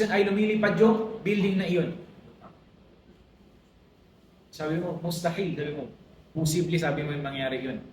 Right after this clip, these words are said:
Kahit gaano pa siya kagaling at kahit gaano pa siya katalino, ay hindi niya kayang gawin yun. Pero Allah subhanahu wa ta'ala, siya ang pinakamatalino sa lahat. Kung kaya't nilikha niya ang kalangitan na walang,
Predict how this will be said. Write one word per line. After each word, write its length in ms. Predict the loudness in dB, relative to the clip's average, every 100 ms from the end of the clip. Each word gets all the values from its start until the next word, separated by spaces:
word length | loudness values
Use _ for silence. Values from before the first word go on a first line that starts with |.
| -20 -20 -20 -8
Kahit 320 | 0 2 2
gaano 400 | 2 2 2 2
pa 80 | 0
siya 160 | -2 -2
kagaling 400 | 0 0 0 -4
at 160 | -4
kahit 320 | 2 4 2 2
gaano 360 | 0 2 0 0
pa 40 | -4
siya 80 | -2
katalino, 640 | 0 2 4 4 0 -4 -10 -20 -20 -6
ay 100 | -2
hindi 220 | 0 -2
niya 100 | -4
kayang 240 | -2 -2 -2
gawin 300 | -4 -4 -8
yun. 60 | -14 -20 -20 0
Pero 240 | 4 4
Allah 320 | 4 4 4 2
subhanahu 540 | -2 0 0 -2 -4
wa 20 |
ta'ala, 320 | -2 -2 -2
siya 180 | -2 -2 0
ang 120 | -2 -2 -10 -12 -2
pinakamatalino 800 | -2 0 -2 -4 -2 0 0 0
sa 160 | -2
lahat. 240 | -2 -4 -6 -16 -20 -20 -20 -20 -20 -16
Kung 140 | -10
kaya't 320 | 0 4 4 2
nilikha 400 | 0 2 2 2
niya 160 | 2
ang 60 | 2
kalangitan 560 | 2 2 0 2 2 4
na 140 | 2
walang, 500 | 4 4 4 0 -8